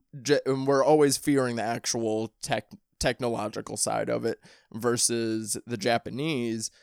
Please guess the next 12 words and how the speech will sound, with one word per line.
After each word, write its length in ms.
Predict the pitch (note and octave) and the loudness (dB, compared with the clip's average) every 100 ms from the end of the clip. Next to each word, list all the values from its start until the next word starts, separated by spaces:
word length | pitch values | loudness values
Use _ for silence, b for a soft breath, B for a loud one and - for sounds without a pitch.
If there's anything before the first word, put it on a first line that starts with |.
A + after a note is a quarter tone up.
| b b - | b b -2
are 380 | B2+ A#2+ A#2 A2+ | 0 2 0 -2
more 500 | A2+ A#2 A2+ A2 A2+ | -4 -2 0 0 -2
fearful 640 | - A#2 A2+ A2+ A2+ A#2 | -4 -4 -4 -4 -2 -2
of 120 | A#2 - - | -6 -12 -4
how 240 | A#2+ A#2 | 0 0
it's 160 | A2+ - | -2 -4
going 320 | B2 A#2 A2+ | -2 -2 -4
to 200 | - A2 | -6 -4
affect 440 | A2+ - A#2 - - _ - | -4 -4 -4 -6 -18 _ -6
people, 540 | E3 D3 - - G2 | -2 -2 -2 -6 -8
how, 420 | C#3 A#2 A2+ A2 - | -6 -2 0 -2 -6
how 380 | B2 A#2+ A2+ A2 | -2 0 0 -2